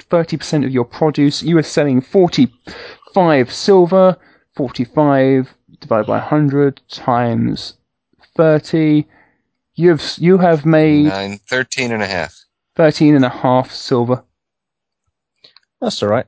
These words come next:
Speaker 1: Actually, no. I
Speaker 3: I'll
Speaker 1: need
Speaker 3: then
Speaker 1: to, where's it? Hold, hold, hold course. Uh, forty-five you're selling,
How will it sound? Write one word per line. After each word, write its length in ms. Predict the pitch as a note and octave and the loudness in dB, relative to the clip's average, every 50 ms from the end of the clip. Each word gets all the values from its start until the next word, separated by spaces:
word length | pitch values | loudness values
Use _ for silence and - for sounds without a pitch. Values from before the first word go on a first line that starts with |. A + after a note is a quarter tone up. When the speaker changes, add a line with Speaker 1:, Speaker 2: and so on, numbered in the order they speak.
| _ - | _ -6
Speaker 1:
Actually, 240 | D#3+ D#3+ - F3 | -6 -2 0 2
no. 200 | E3 D#3 D#3 D#3 | 4 4 4 4
I 60 | C#3 C3 | 2 2
Speaker 3:
I'll 160 | C3 B2+ B2+ | 2 0 2
Speaker 1:
need 140 | A#2+ C#3+ C3+ | 2 2 2
Speaker 3:
then 160 | B2+ B2 B2 | 2 0 -2
Speaker 1:
to, 60 | B2 A#2+ | -4 -2
where's 280 | - D#3 D3+ D3 - | -2 -2 -2 0 -2
it? 100 | D3+ - - | -6 -6 -6
Hold, 320 | - - D#3 D3 C#3+ - - | -4 -2 -2 -2 -2 -4 -6
hold, 240 | C3+ D#3 D3+ D3 - _ _ _ - - | -4 -4 -4 -4 -6 _ _ _ -20 -20
hold 240 | _ - D3+ C#3+ - | _ -2 -2 -2 -2
course. 420 | - - D3 C#3 C#3 - - - _ _ _ _ _ _ _ _ _ _ _ _ _ _ _ _ _ _ _ - | -2 -2 -2 0 -2 -4 -8 -16 _ _ _ _ _ _ _ _ _ _ _ _ _ _ _ _ _ _ _ -2
Uh, 480 | B2+ C3 C3+ C3+ C3+ C3+ C3 C3 A#2+ | 0 0 2 2 2 0 0 -2 -4
forty-five 580 | - - - F3+ F3 D#3+ - - D#3 D3 C#3+ C3+ | -6 -4 -4 -4 -4 -4 -4 -2 -2 0 0 0
you're 80 | A#2+ B2 | -2 -4
selling, 440 | - - - C3+ A#2+ A#2+ C3+ D3 | -6 -4 -2 -2 0 0 -2 -4